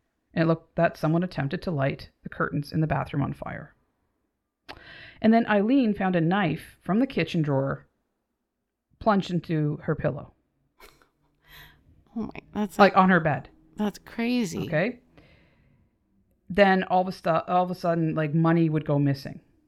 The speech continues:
Speaker 2: Hmm.
Speaker 1: And then her purse went missing. And then they found it
Speaker 2: Klepto.
Speaker 1: later in Alec's car.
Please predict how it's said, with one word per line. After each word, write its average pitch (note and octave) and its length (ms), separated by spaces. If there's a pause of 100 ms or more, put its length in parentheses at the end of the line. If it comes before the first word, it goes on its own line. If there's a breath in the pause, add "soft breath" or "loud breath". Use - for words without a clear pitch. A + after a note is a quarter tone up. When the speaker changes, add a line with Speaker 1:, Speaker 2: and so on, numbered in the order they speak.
(320)
Speaker 2:
Hmm. F#3+ 300 (120)
Speaker 1:
And E3 320
then D3+ 500 (240)
her D#3 340
purse G3 420
went C#3+ 180
missing. - 540
And D3+ 160
then D3+ 120
they D#3 120
found F#3 280
it F3+ 100
Speaker 2:
Klepto. F#3 60
Speaker 1:
later G#3 300
in E3+ 140
Alec's D#3+ 360
car. - 480